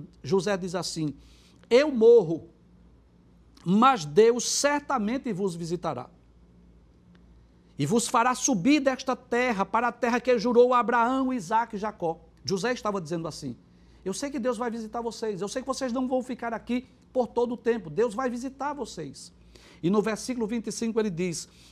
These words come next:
"E José fez jurar os filhos de Israel, dizendo: 'Certamente vos visitará Deus, e fareis transportar os meus ossos daqui.'" Em outras palavras,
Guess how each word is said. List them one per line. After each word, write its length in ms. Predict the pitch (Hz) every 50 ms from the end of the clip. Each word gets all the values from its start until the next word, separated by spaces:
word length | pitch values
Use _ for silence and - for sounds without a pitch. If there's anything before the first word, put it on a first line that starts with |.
| - - -
"E 80 | 180
José 320 | 180 202 233 196 202 254 247
fez 260 | - - 277 277 208
jurar 540 | 294 294 269 254 254 285 302 294 269 226 -
os 220 | - 196 196 - -
filhos 320 | - 220 220 202 190 -
de 100 | 202 190
Israel, 320 | 190 143 165 165 165 170
dizendo: 340 | 160 151 135 120 127 127 - - - - _
'Certamente 640 | - - - 226 214 220 220 208 196 220 240 214 208
vos 200 | 170 214 233 208
visitará 520 | 202 220 220 208 226 - 220 208 214 254
Deus, 440 | 240 165 170 160 151 147 - - - _ _ _ _ _ - - - - -
e 100 | - 220
fareis 360 | 208 - 240 240 247 247 226
transportar 1000 | - - - - 285 302 339 359 359 - - - - 285 269 247 - - - 240
os 160 | 240 233 180 214
meus 340 | 220 247 240 226 170 143
ossos 380 | 185 185 170 170 165 - 151 120
daqui.'" 340 | 127 139 - - - - - - _ _ _ _ _ _ _ _ _ _ _ - - - -
Em 140 | 165 180 190
outras 280 | 208 220 208 208 196 -
palavras, 560 | - 185 175 202 240 240 175 175 160 -